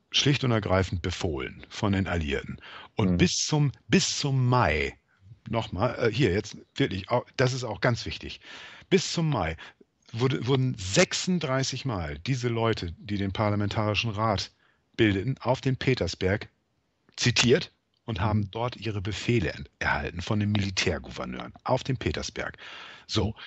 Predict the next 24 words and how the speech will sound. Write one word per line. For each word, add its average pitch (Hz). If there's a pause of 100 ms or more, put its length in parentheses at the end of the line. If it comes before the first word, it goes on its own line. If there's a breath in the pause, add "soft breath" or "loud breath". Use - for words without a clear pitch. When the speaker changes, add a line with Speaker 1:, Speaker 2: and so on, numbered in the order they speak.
(360 loud breath)
Speaker 1:
ähm, 107 (360)
wer 113
jetzt 139
hier 143
von 127
irgendwie 110
freiheitlich, 117
demokratisch 107
oder 101
so 104
redet, 95
der 85 (140)
quasselt 92
einen 78
Blödsinn 110
zusammen, 87
das 82
gibt's -
gar 69
nicht 64
mehr. 65 (240 loud breath)
So, 104 (360 loud breath)
im 143
Mai 120